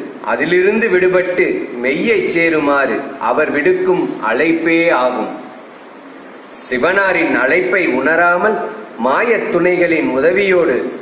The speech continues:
துயரங்களை களைபவர் மேலும் மேலும் பல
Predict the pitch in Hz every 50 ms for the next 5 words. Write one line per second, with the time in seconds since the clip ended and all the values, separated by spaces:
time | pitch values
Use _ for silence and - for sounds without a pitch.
0 | - - - - 143 147 170 202 214 214 202 196 185 175 160 151 139 127 123 139
1 | 131 139 156 160 170 165 165 175 160 - - - - - - - - - - -
2 | 131 139 156 175 196 220 240 233 226 214 196 180 165 160 160 180 202 214 208 202
3 | 180 156 135 127 - 143 127 135